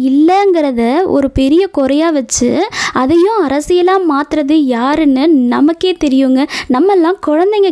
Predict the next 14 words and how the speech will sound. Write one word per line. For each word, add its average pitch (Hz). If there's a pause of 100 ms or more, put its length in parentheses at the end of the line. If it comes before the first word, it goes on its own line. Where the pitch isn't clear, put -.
கிடையாது. 247 (300)
பதினெட்டு 294
வயசு 415 (100)
ஆயிடுச்சு 294
அப்படின்னா 247 (420)
அத்தனை 403 (100)
பேரும் 285 (100)
அரசியல் 311
தெரிஞ்சா 311 (120)
மட்டும்தான் 320 (120)
ஓட்டு 294
போடணும் 269 (320)
அப்படிங்கிற 311 (1040)
விதிமுறைகளை 320